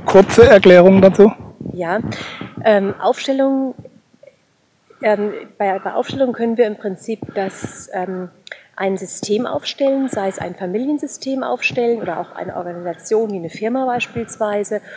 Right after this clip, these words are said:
Speaker 2: Und wenn, wenn irgendwo in dem Bereich was nicht stimmt, ähm, können wir uns sehr schnell in diesen Bereich reinfühlen, in die verschiedenen Personen reinfühlen, die damit zu tun haben.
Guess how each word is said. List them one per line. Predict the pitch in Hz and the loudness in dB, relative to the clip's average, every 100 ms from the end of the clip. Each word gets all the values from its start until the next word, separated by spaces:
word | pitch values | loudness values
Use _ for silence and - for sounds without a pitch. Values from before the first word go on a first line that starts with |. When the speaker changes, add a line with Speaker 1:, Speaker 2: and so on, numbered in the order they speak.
| - - - | -20 -14 -8
Speaker 2:
Und | 202 | -4
wenn, | 202 196 - | -4 -4 -8
wenn | 202 - | -10 -6
irgendwo | 247 277 247 - 220 226 - - - | -6 -4 -8 -6 -4 -4 -6 -14 -12
in | 202 | -8
dem | 214 220 | -6 -6
Bereich | 214 190 208 | -8 -8 -8
was | 208 202 | -10 -10
nicht | 208 - - | -10 -10 -12
stimmt, | - 208 180 160 - _ - _ _ _ | -6 -6 -6 -8 -16 _ -20 _ _ _
ähm, | - 196 185 180 _ | -10 -8 -8 -12 _
können | - 220 220 | -10 -8 -4
wir | 202 | -4
uns | 202 185 | -4 -4
sehr | 208 | -4
schnell | - - 226 | -4 -6 -6
in | 226 | -6
diesen | 208 202 196 | -8 -12 -12
Bereich | 196 175 175 185 | -10 -8 -10 -10
reinfühlen, | 165 165 202 - 254 254 277 285 | -6 -6 -6 -8 -8 -6 -6 -6
in | 220 | -10
die | 202 | -12
verschiedenen | 196 - 220 214 202 | -12 -10 -6 -6 -8
Personen | 196 175 208 240 262 | -10 -6 -4 -2 -4
reinfühlen, | 262 247 247 254 - 262 254 247 | -4 -6 -6 -8 -10 -8 -6 -6
die | 226 | -6
damit | 214 202 202 | -4 -4 -8
zu | - - | -12 -20
tun | - 226 247 247 | -12 -6 -6 -6
haben. | 262 262 311 | -8 -8 -10